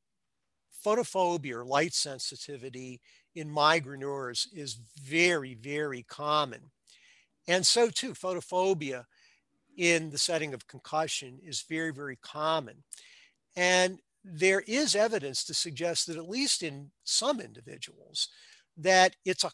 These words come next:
common mechanism, it's a common pathway. You know, i-, i-, as you've just said, the, the, the trigeminothalamic arc,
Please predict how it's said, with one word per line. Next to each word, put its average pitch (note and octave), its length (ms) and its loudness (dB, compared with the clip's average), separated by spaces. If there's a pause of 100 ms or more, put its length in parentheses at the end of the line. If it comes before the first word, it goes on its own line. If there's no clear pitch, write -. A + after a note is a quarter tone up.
common E3 680 2
mechanism, C3 640 -4
it's C3+ 160 -10
a C3+ 40 -10 (360)
common D#3+ 500 4
pathway. C3+ 840 2 (360)
You D#3+ 100 -8
know, C#3+ 80 -8 (120)
i-, F3 160 -12
i-, E3 320 -8
as C3+ 120 -8
you've C#3 180 -12
just F3 320 2
said, E3+ 260 2
the, D3+ 220 -6
the, D3 180 -12 (160)
the D3 200 -10
trigeminothalamic D3+ 1800 0 (280)
arc, D3+ 520 2